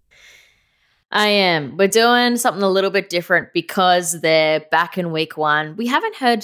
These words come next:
too much from them, but we have been hearing a lot about this double dissolution. And I wanna know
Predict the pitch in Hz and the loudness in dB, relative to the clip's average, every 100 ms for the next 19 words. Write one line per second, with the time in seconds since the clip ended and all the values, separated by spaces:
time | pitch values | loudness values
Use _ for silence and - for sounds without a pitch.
0 | - - 190 180 180 165 - - 175 156 | -8 -2 0 0 0 -2 -6 -10 -4 -4
1 | 156 156 151 151 147 _ _ 165 180 190 | -4 -6 -6 -6 -14 _ _ 0 2 0
2 | 196 208 202 214 202 196 185 170 156 156 | 0 0 0 -2 0 -4 -4 -4 -2 0
3 | 156 - 156 - 147 - 156 151 - - | 0 -2 -10 -4 -4 -4 -6 -6 -8 -12
4 | 151 165 156 156 156 - - 151 - 147 | -4 -2 -2 -4 -8 -8 -6 -6 -4 -4
5 | 147 147 147 - 165 - 180 202 208 190 | -4 -4 -6 -6 -2 0 0 0 0 0
6 | 160 156 | 0 0